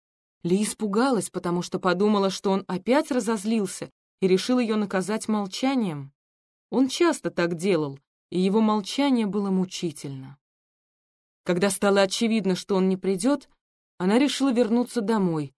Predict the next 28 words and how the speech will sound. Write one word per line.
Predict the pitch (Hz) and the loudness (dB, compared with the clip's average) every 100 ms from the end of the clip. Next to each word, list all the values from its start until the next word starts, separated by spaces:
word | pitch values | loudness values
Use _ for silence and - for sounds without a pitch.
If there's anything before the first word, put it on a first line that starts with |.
| _ - | _ -20
в | |
квартиру | - 175 180 - 247 254 214 | -4 -2 -2 0 2 4 2
на | 180 | 2
улице | 175 196 196 - | 2 0 -2 -6
Хит, | 185 - 226 185 - _ _ _ | -8 -4 -4 -4 -8 _ _ _
которую | 170 165 190 190 185 180 - | -6 0 4 6 6 4 -2
снимала | - 196 180 180 190 175 | -8 -2 0 2 2 0
вместе | 160 180 165 - 175 | -2 -2 -4 -6 -10
с | 156 | -8
Джоан. | - 202 165 139 127 _ _ _ _ _ _ _ _ _ _ 185 | -4 0 0 -4 -10 _ _ _ _ _ _ _ _ _ _ -2
На | 185 | 2
этом | 240 294 277 | 2 4 4
опять | 262 262 254 196 | 4 4 0 0
же | 214 | 0
настоял | 220 185 - 170 170 180 | 0 -2 -4 -2 2 0
Гарин, | 165 170 170 165 151 151 | 2 2 2 0 -4 -8
чтобы | - - 175 | -6 -2 2
его | 180 180 175 | 4 2 0
студенты | - 180 202 269 226 | -2 -2 0 0 0
снимали | 185 185 185 175 | -2 2 2 2
жилье | 165 185 196 247 | 0 -2 0 0
вместе | 214 240 185 - - | 2 2 0 -4 -10
и | - | -2
не | 220 277 | 0 0
жили | 247 269 185 | 2 2 2
с | 151 | 2
другими | 170 180 185 156 | -2 0 -2 -2
студентами, | - 180 170 165 147 147 139 | -2 -2 -2 -4 -4 -8 -10